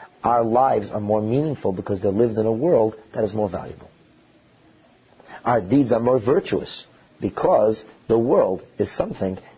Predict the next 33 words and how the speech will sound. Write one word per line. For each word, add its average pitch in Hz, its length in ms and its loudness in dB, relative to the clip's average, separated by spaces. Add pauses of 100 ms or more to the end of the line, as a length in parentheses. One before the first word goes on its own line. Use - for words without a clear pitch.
that 104 100 0
has 101 100 2
more 104 200 2
of 101 120 0
God's 101 260 2
involvement. 117 480 -2 (1500)
And 123 260 0
our 120 240 2
sins 185 440 0
or 101 160 4
our 113 120 4
negative 131 680 2 (580)
impact 110 560 0
is 101 140 -4
that 127 220 0
much 131 200 -2
worse 165 440 0 (340)
because 117 340 -2
we're 113 100 2
ruining 135 360 0
something 95 420 -6 (200)
that 98 160 -6
God 113 280 2
put 113 140 -4
so 104 120 -2
much 101 180 -8
energy 92 300 -6
into, - 200 -18 (340)
and 92 100 -16
so 104 120 -6
much 98 160 -10
effort - 240 -10
into. - 200 -20